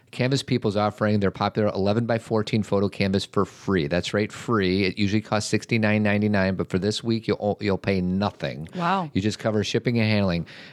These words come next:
Speaker 1: And instead of getting on your computer, all you have to do with your phone is you can text the word f-, Zen to Canvas, which is forty-eight forty-eight forty-eight. So take your phone,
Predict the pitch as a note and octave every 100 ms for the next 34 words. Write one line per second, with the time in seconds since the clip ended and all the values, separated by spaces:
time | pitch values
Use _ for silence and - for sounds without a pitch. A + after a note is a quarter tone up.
0 | - - G#2 G2+ C#3 C#3 B2 B2 A#2+ A2+
1 | G#2+ G#2 C#3 G#2+ G2+ - A#2 C#3 B2+ G#2+
2 | A#2+ A#2 G#2+ - F#2+ G#2 - G#2+ - B2+
3 | G#2+ F#2 F2 G2 - F#2+ - - G#2 -
4 | - - - F2 F2+ F2 - - F2+ F2+
5 | F#2+ F2+ E2+ D#2+ D#2 - - G#2+ G#2+ F#2+
6 | E2+ - F2 F2 F2 E2+ E2 - - -
7 | _ _ - - A#2 B2+ A2+ A#2+ - G#2+
8 | G2+ G2+ - G2+ F#2 F2 C2+ - - A2
9 | D3+ - B2+ A2+ B2